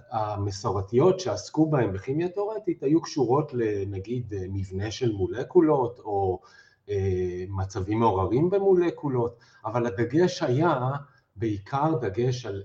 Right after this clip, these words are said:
איך מולקולות מתנהגות, ואיך אנחנו יכולים לבדול-, לבנות מודלים מתמטיים כדי לתאר את ההתנהגות של המולקולות, בין אם זה ליצור קשרים חדשים,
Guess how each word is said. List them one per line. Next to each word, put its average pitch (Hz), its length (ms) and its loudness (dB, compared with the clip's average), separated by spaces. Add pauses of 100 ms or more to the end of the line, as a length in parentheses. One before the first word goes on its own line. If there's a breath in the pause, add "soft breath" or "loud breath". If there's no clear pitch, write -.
איך 120 240 0
מולקולות 98 680 -2
מתנהגות, 92 880 -4
ואיך 127 340 -2
אנחנו 156 260 4
יכולים 123 300 2
לבדול-, 117 540 2
לבנות 120 520 0
מודלים 117 480 -2
מתמטיים 165 580 0
כדי 120 280 0
לתאר 113 340 -2
את 127 120 -4
ההתנהגות 107 640 -2
של 90 180 -8
המולקולות, 87 720 -14
בין 101 220 -6
אם 117 100 -2
זה 101 160 -4
ליצור 101 520 -4
קשרים 107 540 -4
חדשים, 98 580 -4